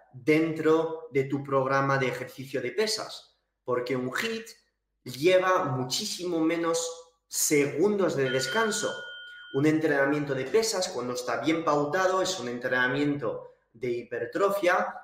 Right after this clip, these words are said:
con descansos entre un minuto a dos minutos, con lo cual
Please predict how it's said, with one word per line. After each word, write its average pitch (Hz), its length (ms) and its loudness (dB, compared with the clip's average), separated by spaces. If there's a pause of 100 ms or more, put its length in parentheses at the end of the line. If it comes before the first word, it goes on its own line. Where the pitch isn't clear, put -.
(340)
con 190 280 6
descansos 190 580 0
entre 127 640 -6
un 196 200 2
minuto 185 520 2
a 135 180 2
dos 170 260 2
minutos, 160 460 -2
con 143 180 2
lo 139 160 2
cual 185 440 2